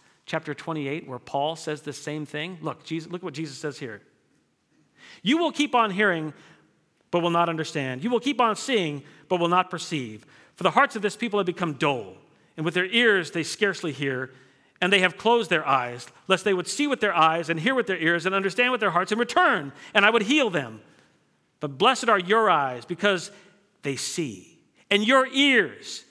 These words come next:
because they hear. For truly I say to you that many prophets and righteous men desired to see what you see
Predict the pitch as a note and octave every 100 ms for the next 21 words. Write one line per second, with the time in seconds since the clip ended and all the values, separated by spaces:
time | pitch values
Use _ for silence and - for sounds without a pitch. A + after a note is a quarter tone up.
0 | _ _ - - B2 - C#3+ C3+ - F3
1 | G#2+ F#2+ _ _ _ _ _ _ E3+ E3+
2 | C4 C4 G#3 F#3 E3 - G3+ F#3 F3+ G3
3 | F#3+ F#3+ F3+ A3+ C#4 - A3 F3+ - -
4 | F3 F3+ C4 - G#3+ G3+ F#3+ F3+ G#3 B3
5 | F#3 - C4+ B3 - A3 - B3 A3